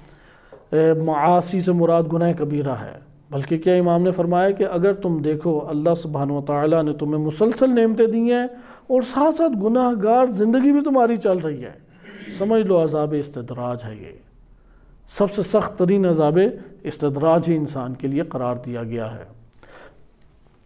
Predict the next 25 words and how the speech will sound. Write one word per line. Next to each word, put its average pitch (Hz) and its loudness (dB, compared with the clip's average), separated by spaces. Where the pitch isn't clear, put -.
एक 185 2
और 185 6
आयत 175 4
आप 165 2
ये 160 -4
देखें 160 -4
सूरह 165 -2
आराफ 160 0
की, 196 -2
"वल्लज़ीन 170 0
कज़्ज़बू 208 2
बिआयातिना", 165 -2
जिन्होंने 240 2
हमारी 185 2
आयत 180 4
की 208 -4
तकज़ीब 185 -2
की, 123 -12
हमारी 143 0
आयत 165 4
की 208 -2
जिन्होंने 185 0
तकज़ीब 175 -2
की, 170 -8
झुटलाया। 151 2